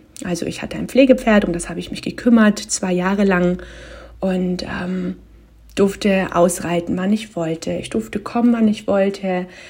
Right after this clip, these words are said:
Ähm, hab mich um dieses Pferd so gekümmert, als wär's meins. So, und dann,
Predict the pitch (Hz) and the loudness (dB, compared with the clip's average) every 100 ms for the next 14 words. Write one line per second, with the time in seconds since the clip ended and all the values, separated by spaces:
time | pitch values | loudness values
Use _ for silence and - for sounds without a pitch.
0 | - - - 185 180 185 180 - - 254 | -20 -20 -12 -8 -4 -2 -4 -6 0 4
1 | 226 208 202 190 - - 208 214 196 185 | 6 4 2 2 -2 -2 0 0 -2 -2
2 | 175 196 190 185 175 - 165 165 - - | 0 0 0 0 -4 0 0 -2 -6 -8
3 | 160 131 - - - - - - 214 196 | -6 -6 -8 -10 -14 -16 -18 -10 -6 -4
4 | 180 185 240 285 | -2 6 10 10